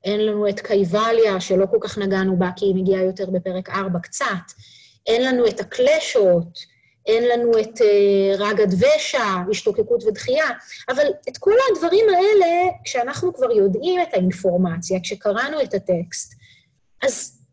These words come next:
מבחינת המהלך אין שום דבר שחסר פה. כן, יש פה מה זה יוגה, מה קורה כשיש יוגה, ומה קורה כשאין יוגה.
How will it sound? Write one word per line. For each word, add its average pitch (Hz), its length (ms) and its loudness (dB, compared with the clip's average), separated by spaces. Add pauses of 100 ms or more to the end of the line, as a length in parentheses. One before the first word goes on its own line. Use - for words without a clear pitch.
מבחינת 320 420 -4
המהלך 494 840 0 (100)
אין 440 160 2
שום 466 180 -2 (160)
דבר 359 200 0
שחסר 320 500 -4 (140)
פה. 180 80 -2 (680)
כן, 311 220 -4
יש 285 280 -4
פה 277 360 2 (260)
מה 240 240 0
זה 339 120 2
יוגה, 349 440 4 (640)
מה 247 120 -2 (100)
קורה 226 240 4
כשיש 285 540 0
יוגה, 415 280 4 (300)
ומה 403 220 4
קורה 392 200 4
כשאין 302 380 -2
יוגה. 254 320 4